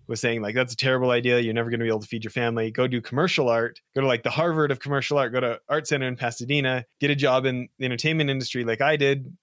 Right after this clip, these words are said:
you know, drawing for the movies, and make a hundred grand a year while you paint for thirty years until people know your name <laughs> and sell your paintings for a hundred thousand," right? So I, I got too impatient and dropped out and became an entrepreneur, and then got headhunted to Citigroup. <laughs> Okay.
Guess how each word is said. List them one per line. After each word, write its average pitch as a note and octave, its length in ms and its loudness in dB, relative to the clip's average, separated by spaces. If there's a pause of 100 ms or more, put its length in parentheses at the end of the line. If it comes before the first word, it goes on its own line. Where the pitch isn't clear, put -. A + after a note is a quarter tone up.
you C3+ 100 -4
know, A#2+ 360 0 (200)
drawing B2+ 300 2
for C3 100 -2
the A#2 60 -2
movies, C3+ 640 2
and A#2+ 280 -2
make C3+ 160 -2
a C#3 40 -2
hundred C3 180 0
grand A#2+ 220 0
a - 20 -2
year A2 240 2
while A#2 140 2
you G#2+ 100 0
paint A2+ 300 -4
for A2 160 -4 (180)
thirty G#2+ 200 2
years G#2+ 300 2
until A2 240 0
people G#2 240 -4
know G#2+ 100 -2
your G#2 140 0
name G#2 280 -2 (160)
<laughs> - 160 -20
and A#2+ 120 -4
sell A2+ 140 2
your G#2+ 80 2
paintings G#2 340 -2
for G#2 100 -4
a - 20 -2
hundred G2+ 200 -4
thousand," G#2+ 280 -4
right? G#2+ 160 -6 (600)
So D#3 380 4
I, D#3+ 300 2
I D#3 80 2
got F#3+ 200 2
too F#3+ 220 2
impatient D#3 480 0
and C3 80 -8
dropped C3 220 2
out B2 60 4
and B2 60 -2
became B2 220 -2
an A#2+ 80 0
entrepreneur, A#2 580 -2 (140)
and B2 100 -2
then B2+ 120 0
got B2 160 0
headhunted B2 460 -2 (160)
to - 80 0
Citigroup. G#2+ 600 -4
<laughs> - 100 -20
Okay. A#2+ 280 -2